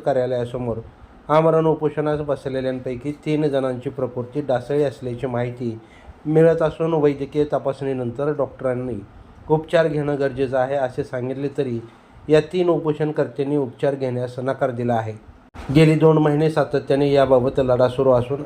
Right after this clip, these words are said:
आज उपोषणकर्ते संतोष माणिक भालेराव, किरण घोडके आणि सेवानिवृत्त कर्मचारी ज्येष्ठ नागरिक विलास चट्टे यांची प्रकृती ढासळली आहे. उपोषणस्थळी डॉक्टरांनी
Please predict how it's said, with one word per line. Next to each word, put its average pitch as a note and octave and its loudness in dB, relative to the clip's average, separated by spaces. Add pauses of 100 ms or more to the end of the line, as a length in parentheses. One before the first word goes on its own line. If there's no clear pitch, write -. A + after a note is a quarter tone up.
आज D3 4
उपोषणकर्ते C#3+ 0
संतोष C3 -2
माणिक B2+ 0
भालेराव, B2 2 (440)
किरण D#3 6
घोडके C#3+ 2
आणि C#3 2
सेवानिवृत्त C3 2
कर्मचारी B2+ 2 (380)
ज्येष्ठ D#3+ 6
नागरिक C#3 4
विलास C3 2
चट्टे C3 2
यांची C#3 2
प्रकृती C3 0
ढासळली B2 4
आहे. A2 -2 (260)
उपोषणस्थळी D#3+ 4
डॉक्टरांनी C#3+ 2